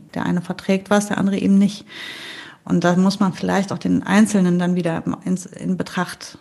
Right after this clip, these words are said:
ziehen und dann angucken. Und es gibt halt Ernährungsberater.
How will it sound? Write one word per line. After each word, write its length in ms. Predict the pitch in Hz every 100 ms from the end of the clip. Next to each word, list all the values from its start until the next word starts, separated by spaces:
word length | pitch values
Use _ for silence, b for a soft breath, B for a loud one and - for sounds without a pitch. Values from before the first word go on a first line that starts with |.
| _
ziehen 300 | - - 185
und 120 | 175
dann 180 | 180 175 -
angucken. 480 | 196 202 226 226
Und 80 | 202
es 100 | 208
gibt 220 | 254 254
halt 100 | 233
Ernährungsberater. 1000 | 220 220 233 185 - 160 156 156 156 165